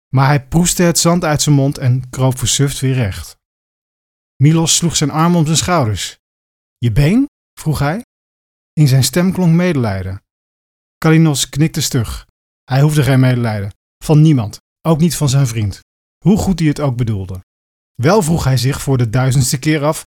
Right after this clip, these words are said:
waarom de goden hem kreupel op de wereld hadden gezet. Zijn linkerbeen was ruim drie vingers korter dan het rechter, zodat hij bij het lopen duidelijk merkbaar mankte. En steeds als hij vermoeid was, flitste een verzengende pijn van zijn heup tot zijn teen.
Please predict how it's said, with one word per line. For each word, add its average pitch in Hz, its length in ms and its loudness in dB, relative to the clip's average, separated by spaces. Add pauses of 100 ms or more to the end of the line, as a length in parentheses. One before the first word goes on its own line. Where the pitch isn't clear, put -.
(120)
waarom 151 260 4
de 147 60 2
goden 180 360 2
hem 165 220 2
kreupel 196 420 0
op 160 160 -6
de 151 100 0
wereld 185 240 2
hadden 143 200 0
gezet. 120 340 -4 (540)
Zijn 156 200 4
linkerbeen 202 520 4
was 156 180 2
ruim 147 240 4
drie 196 240 2
vingers 165 260 2
korter 196 300 0
dan 147 140 0
het 160 100 2
rechter, 135 480 -4 (220)
zodat 147 340 0
hij 160 220 0
bij 139 180 0
het 123 100 -4
lopen 151 440 0
duidelijk 143 420 0
merkbaar 139 480 2
mankte. 135 400 0 (520)
En 135 120 -2
steeds 226 400 0
als 170 100 -2
hij 151 180 2
vermoeid 151 360 2
was, 156 320 -6 (380)
flitste 175 440 -2
een 131 160 0
verzengende 131 640 0
pijn 131 420 -2
van 135 200 -2
zijn 117 200 0
heup 139 220 -2
tot 135 200 -6
zijn 151 160 0
teen. 98 320 -8